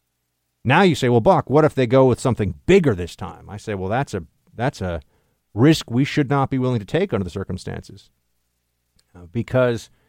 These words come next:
we have U S troops in Syria right now. We don't talk about it much. There's not a lot of reporting on it, but we know we do. It's a different situation if you target the regime when there are U S ground forces in play. I-, i-, if, if we hit Assad hard,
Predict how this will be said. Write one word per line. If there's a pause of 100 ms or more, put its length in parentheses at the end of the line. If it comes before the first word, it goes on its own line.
(240)
we
have
U
S
troops
in
Syria
right
now.
We
don't
talk
about
it
much.
There's
not
a
lot
of
reporting
on
it,
but
we
know
we
do. (1000)
It's
a
different
situation
if
you
target
the
regime
when
there
are
U
S
ground
forces
in
play. (1500)
I-,
i-,
if,
if
we
hit
Assad
hard,